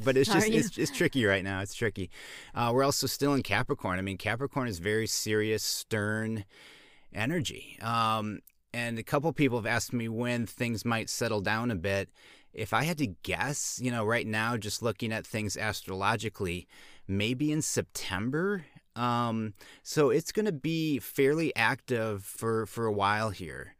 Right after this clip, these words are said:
Speaker 1: Um, but again, right now, Mars is in Taurus. Taurus is slower energy. You know, when Mars is in Aries, it's like Mars is saying
Speaker 2: Mm.
Speaker 1: to Aries, "Come on, let's go out there and get in a fight. Let's, you know,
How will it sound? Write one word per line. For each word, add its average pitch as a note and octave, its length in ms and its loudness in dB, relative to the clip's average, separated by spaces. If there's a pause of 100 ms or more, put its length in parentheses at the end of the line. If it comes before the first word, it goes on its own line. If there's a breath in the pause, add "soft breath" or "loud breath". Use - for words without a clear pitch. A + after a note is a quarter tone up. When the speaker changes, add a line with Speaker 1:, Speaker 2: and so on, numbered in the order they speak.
(540 loud breath)
Speaker 1:
Um, A2 1040 2
but C#3 100 4
again, E3 220 2
right D#3+ 160 4
now, D#3+ 120 2
Mars C#3 340 4
is C#3+ 120 0
in D3 120 0
Taurus. B2 480 2 (260 loud breath)
Taurus A3 640 4
is D3+ 280 4
slower C#3 840 4 (100)
energy. G2 640 -2
You A2 120 -4
know, C3 160 0
when A#2+ 160 2
Mars D3 340 4
is C#3 140 2
in B2 160 2
Aries, A2 480 0
it's - 240 -4
like G2+ 320 0
Mars A2+ 260 0
is G3 120 -2
saying A#2 200 0
Speaker 2:
Mm. G#2 40 -2
Speaker 1:
to G2 80 -4
Aries, G#2+ 280 0
"Come B2 200 -2
on, A#2 180 2
let's A2 140 -4
go A#2+ 120 -4
out A2+ 160 0
there A2 120 -2
and F#2+ 100 -4
get G#2+ 80 -4
in F#2 80 -8
a - 20 -14
fight. A2 380 0
Let's, G2 260 -4
you A2+ 60 -4
know, G2+ 220 -2